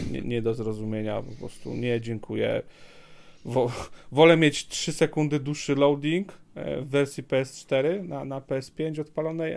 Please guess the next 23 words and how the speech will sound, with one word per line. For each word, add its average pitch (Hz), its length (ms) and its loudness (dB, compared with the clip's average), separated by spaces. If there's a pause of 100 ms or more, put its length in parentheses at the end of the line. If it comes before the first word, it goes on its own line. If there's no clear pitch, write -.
(140)
ale 127 380 -4 (520)
mieć 123 200 -2
wszystko - 340 -8
w - 60 -16
sześćdziesięciu 117 540 -10
klatkach. - 480 -10 (600)
Bo 123 460 6
niestety 147 480 2
też 139 180 0
wersja 139 520 2
natywna 135 480 -2
P 131 160 0
S 127 140 -2
pięć 135 380 -6 (280)
w 123 80 -10
ogóle, 123 640 2
mm, 117 680 -4
graficznie 120 720 -2
nie 107 120 -4
jest 104 220 -6
lepsza. 110 260 -4
Znaczy, 113 200 -6 (140)
inaczej, 107 380 -4